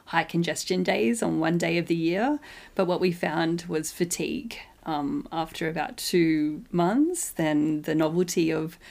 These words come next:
paying different prices for electricity at different points of time just, you know, disappeared, and, and that behaviour wasn't modified or shaped by those particular electricity bills. And then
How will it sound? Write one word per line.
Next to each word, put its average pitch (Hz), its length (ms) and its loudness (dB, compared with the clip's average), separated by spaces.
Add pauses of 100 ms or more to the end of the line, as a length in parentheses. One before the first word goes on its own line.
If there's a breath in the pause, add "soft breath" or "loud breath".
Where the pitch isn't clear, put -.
(260 loud breath)
paying 175 240 4
different 170 240 0
prices 165 400 -4
for - 100 -4
electricity 165 540 -2
at 156 60 -4
different 165 260 -4
points 156 260 -4
of 165 80 -4
time 185 340 -6
just, - 500 -6 (440 loud breath)
you 170 100 2
know, 151 380 -2
disappeared, 165 720 4
and, 147 360 2
and 151 280 0
that - 340 -2
behaviour 160 460 2
wasn't 170 280 2
modified 143 520 -2
or 139 100 -6
shaped - 500 -6
by - 200 -8
those 143 280 -8
particular - 460 -8
electricity 139 560 -6
bills. 156 460 -10
And 156 160 -6
then 160 260 -4